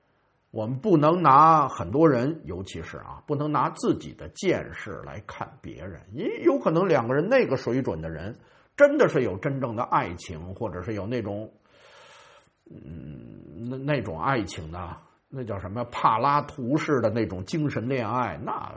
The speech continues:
我们不能了解啊。所以说呢，不能啊，肯定是图他的遗产，图他的什么？你是，你怎么知道人家就是呢？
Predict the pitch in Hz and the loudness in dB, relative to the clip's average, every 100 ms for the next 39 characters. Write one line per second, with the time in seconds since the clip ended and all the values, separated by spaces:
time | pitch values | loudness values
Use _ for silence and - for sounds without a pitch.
0 | - - 143 160 _ 165 185 185 147 - | -14 -14 -14 -16 _ -6 -4 -4 -4 -2
1 | 226 240 - - _ _ - - - 170 | -2 -2 -6 -18 _ _ -12 -10 -4 0
2 | 156 180 175 160 170 165 190 - - 196 | 2 2 0 0 0 -2 -2 -6 -4 -4
3 | - 156 196 440 403 196 160 190 196 190 | -2 -2 4 4 4 0 -2 2 4 4
4 | 170 151 190 - 95 110 135 - - - | 2 0 -4 -4 -4 -2 -4 -10 -20 -16
5 | - 160 185 170 143 - 104 151 - - | 0 2 2 2 2 0 -4 -4 -4 -12
6 | _ _ _ - 123 104 78 69 - 214 | _ _ _ -10 -8 -6 -8 -10 -2 4
7 | 170 - - _ - - - 131 156 254 | 4 4 -12 _ -20 -20 -12 -6 -2 0
8 | 143 110 160 151 110 101 160 143 110 - | 0 -2 0 2 2 0 -2 -2 -4 -6
9 | 117 85 80 | -8 -8 -10